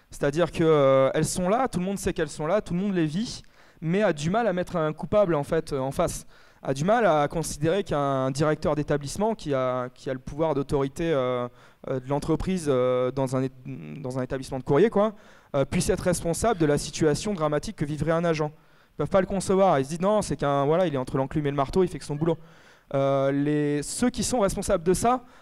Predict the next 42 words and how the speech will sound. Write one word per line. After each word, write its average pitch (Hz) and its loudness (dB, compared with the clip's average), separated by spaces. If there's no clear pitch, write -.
euh, 135 2
les 139 0
managers 151 4
et 147 4
autres, 190 2
qui - -4
ont 135 -4
forcément 214 0
une 202 0
part 147 2
de 151 2
responsabilité 151 0
quand 139 -4
le 139 -2
travail 139 2
est 135 0
lié, 139 0
euh, 120 2
à 139 0
l'acte, 208 0
euh, 135 0
eux, 226 4
ils 180 2
vont, 151 0
ils 139 -2
vont 156 -2
toujours 185 2
aussi 208 -2
se - -10
cacher 160 2
derrière 156 2
cette, 151 -6
euh, 131 0
cet 135 -4
argument 143 0
de 143 0
dire, « 170 -2
Je - -8
fais 156 -4
que 160 -2
mon 160 0
travail. » 160 0